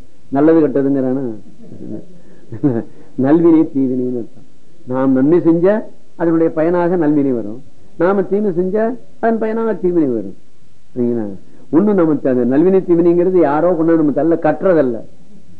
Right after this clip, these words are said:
அந்தந்த ஆன்மா செய்யறது. அதனால என்ன செய்யணும்? நல்வினையும் வரக்கூடாது, தீவினையும் வரக்கூடாது. அங்கதான் ரொம்ப அருமை. சித்தாந்தம் ஒண்ணுதான் இப்படி சொல்லிச்சு. அப்ப நல்வினை செய்யக்கூடாதுன்னா அப்ப என்ன, நாலு பேருக்கு சோறு போடக்கூடாதா?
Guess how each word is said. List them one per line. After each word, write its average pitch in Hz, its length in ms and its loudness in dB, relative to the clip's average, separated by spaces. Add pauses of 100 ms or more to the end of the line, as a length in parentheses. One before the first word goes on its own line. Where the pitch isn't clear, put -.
(260)
அந்தந்த 143 440 2
ஆன்மா 185 340 0
செய்யறது. 123 480 0
அதனால 139 420 2
என்ன 139 180 2
செய்யணும்? 151 460 2 (840)
நல்வினையும் 202 560 4
வரக்கூடாது, 165 500 2 (140)
தீவினையும் 175 420 4
வரக்கூடாது. 123 500 0
அங்கதான் 131 320 0
ரொம்ப 139 140 0
அருமை. 120 280 2 (100)
சித்தாந்தம் 135 580 2
ஒண்ணுதான் 127 340 2
இப்படி 120 240 -2
சொல்லிச்சு. 110 300 -4 (1200)
அப்ப 151 200 2
நல்வினை 190 400 4
செய்யக்கூடாதுன்னா 180 580 2
அப்ப 160 120 0
என்ன, 160 160 2
நாலு 151 240 2
பேருக்கு 160 280 2
சோறு 160 120 4
போடக்கூடாதா? 139 500 0